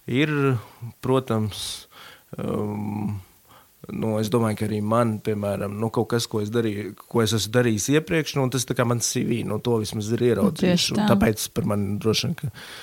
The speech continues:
Speaker 1: nobalso vairāk nekā par kādu cilvēku, kuram tāda C V publiska vismaz latīņu valodā nav.
Speaker 2: <laughs> Kas varbūt bija tas, ar ko tu paņēmi šos te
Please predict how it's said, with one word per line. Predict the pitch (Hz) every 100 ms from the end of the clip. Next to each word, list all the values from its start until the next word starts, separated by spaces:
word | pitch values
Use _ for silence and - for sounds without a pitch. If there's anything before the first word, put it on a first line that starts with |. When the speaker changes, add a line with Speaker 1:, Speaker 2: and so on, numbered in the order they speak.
| - - -
Speaker 1:
nobalso | 95 104 104 - 101
vairāk | 104 104 104 95
nekā | 101 - 104 95 87 _ - - _ -
par | -
kādu | - 110 113 -
cilvēku, | 110 101 98
kuram | - 107 104
tāda | 101 92
C | - - 107
V | 104 107
publiska | - 135 120 110 - - -
vismaz | - - 120
latīņu | 110 104 113 107
valodā | 113 113 - - -
nav. | 113 269 - 320 330 269 208 -
Speaker 2:
<laughs> | 262 359 - - - 294
Kas | - 254
varbūt | 226 180 170
bija | 175 -
tas, | 214 -
ar | -
ko | 196
tu | 190 180
paņēmi | 214 233 180 151 170
šos | - 160 160 165
te | -